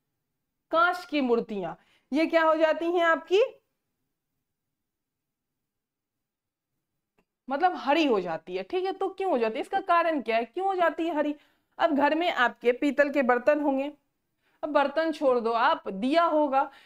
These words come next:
दिया को भी अगर देखा जाए पीतल हो या फिर आपको कांच हो, ठीक है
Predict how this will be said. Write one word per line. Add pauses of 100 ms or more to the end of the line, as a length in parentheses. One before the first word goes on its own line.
(140)
दिया
को
भी
अगर
देखा
जाए
पीतल
हो
या
फिर
आपको
कांच
हो,
ठीक
है